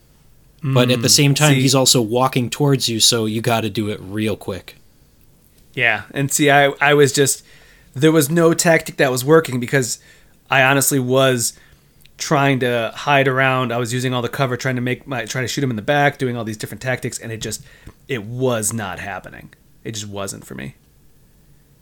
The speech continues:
Speaker 2: So I was like, "Well, I better just unload on his face, and hopefully that works." And again, I was, give me another,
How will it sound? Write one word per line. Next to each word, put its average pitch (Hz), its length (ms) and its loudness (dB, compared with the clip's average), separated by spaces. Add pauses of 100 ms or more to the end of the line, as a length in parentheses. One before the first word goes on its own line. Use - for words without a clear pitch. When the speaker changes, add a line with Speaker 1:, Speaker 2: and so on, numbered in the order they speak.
(200)
Speaker 2:
So 104 340 -12
I 117 40 -16
was 107 120 -12
like, 107 100 -10
"Well, 175 340 4 (480)
I 135 80 -2
better 170 160 4
just 175 160 2
unload 165 380 6
on 175 80 4
his 160 160 2
face, 185 420 4
and 135 100 0
hopefully 156 380 2
that 160 260 6
works." 131 280 2
And 127 240 -4
again, 123 400 -2
I 120 180 2
was, 131 280 2 (1400)
give 143 180 0
me 143 80 2
another, 135 280 2